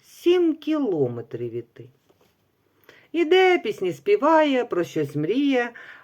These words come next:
а вже вечоріє. Прийшов, гука Петра: "Привіт, треба твого бика".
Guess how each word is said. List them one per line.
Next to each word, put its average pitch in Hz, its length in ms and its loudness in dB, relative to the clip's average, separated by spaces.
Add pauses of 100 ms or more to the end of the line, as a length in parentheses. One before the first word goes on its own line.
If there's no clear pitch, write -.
а 147 260 0
вже 147 440 -4
вечоріє. 175 840 -6 (1160)
Прийшов, 247 540 -2 (680)
гука 202 340 -2
Петра: 151 420 -8 (1040)
"Привіт, 208 520 -6 (600)
треба 233 340 -2
твого 185 440 -2
бика". 160 400 -4